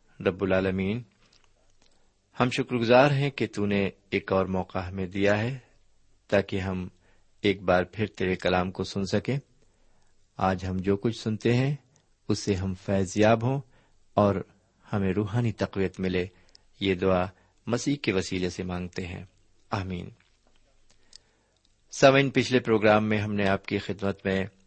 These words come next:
قضا کی کتاب کے نویں اور دسویں باب کو رکھا تھا، اور ان دونوں ابواب کے تحت ہم نے جدعون،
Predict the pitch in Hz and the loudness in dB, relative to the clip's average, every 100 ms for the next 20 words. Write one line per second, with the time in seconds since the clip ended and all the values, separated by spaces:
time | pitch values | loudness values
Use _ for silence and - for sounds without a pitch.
0 | _ _ _ _ _ _ _ 113 98 98 | _ _ _ _ _ _ _ -2 2 2
1 | - 98 101 - 98 - - 98 95 - | 0 -6 -6 0 0 0 -2 0 0 -4
2 | - _ 98 98 98 98 95 90 92 104 | -16 _ -6 -4 -2 -2 -2 -4 -4 -6
3 | 113 101 92 92 - 92 92 - 98 110 | -4 -4 -2 -2 -4 -8 -8 -6 -4 -2
4 | 143 - _ _ _ _ _ _ _ _ | -2 -4 _ _ _ _ _ _ _ _
5 | _ _ - _ 117 139 151 123 123 139 | _ _ -20 _ 2 2 2 0 2 2
6 | 143 143 - _ _ - 107 107 107 - | 2 2 -2 _ _ 0 2 4 2 2
7 | - 101 110 123 - 107 104 101 101 - | -4 0 0 0 -4 -8 -4 -2 -2 -6
8 | _ _ - 92 95 98 104 135 139 | _ _ -14 -8 0 2 2 0 -8